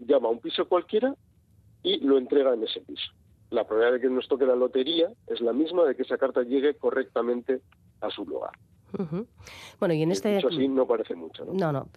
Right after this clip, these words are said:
Speaker 2: En este bonito capítulo, además de, de falsas creencias en torno a la lotería de Navidad y las posibilidades de que nos toque, la probabilidad de que nos toque,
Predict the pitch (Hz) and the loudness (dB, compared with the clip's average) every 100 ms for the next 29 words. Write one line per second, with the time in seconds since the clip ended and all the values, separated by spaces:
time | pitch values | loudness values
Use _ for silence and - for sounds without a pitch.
0 | 165 - 175 180 175 175 170 165 156 170 | -10 -2 -2 0 0 0 0 -2 -2 -2
1 | 165 165 156 151 139 151 151 160 - 147 | 0 0 2 0 0 0 0 -2 -2 -2
2 | 139 139 131 127 139 139 139 - 151 147 | 0 0 -2 -4 -4 -4 -4 -4 -4 -6
3 | - 160 165 151 135 139 143 151 151 143 | -2 -2 0 -2 -4 -4 -2 -2 0 0
4 | 139 139 135 135 139 135 147 147 139 135 | 0 0 -2 -2 -4 -2 -2 0 0 0
5 | 147 170 165 139 - 135 - 139 147 156 | 0 -2 -2 -4 -4 -4 -2 0 0 0
6 | 156 151 151 139 139 139 139 - 175 226 | 0 -2 -2 0 0 0 -2 -2 -4 -4
7 | 170 - 139 127 131 143 143 143 139 139 | -4 -2 -2 -2 -2 -2 -2 -2 -4 -4
8 | 156 - 196 | -6 -6 -10